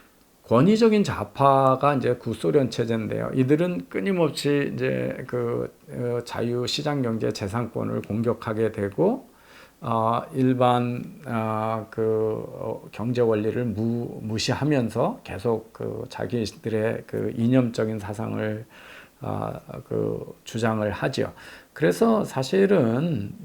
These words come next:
그 레닌도 이들은 아주 이런 이념적인, 아, 이상적인 좌파들을 useful, 아,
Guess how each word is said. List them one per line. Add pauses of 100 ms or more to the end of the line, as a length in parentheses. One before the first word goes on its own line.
그
레닌도
이들은
아주
이런
이념적인,
아,
이상적인
좌파들을 (300)
useful, (220)
아,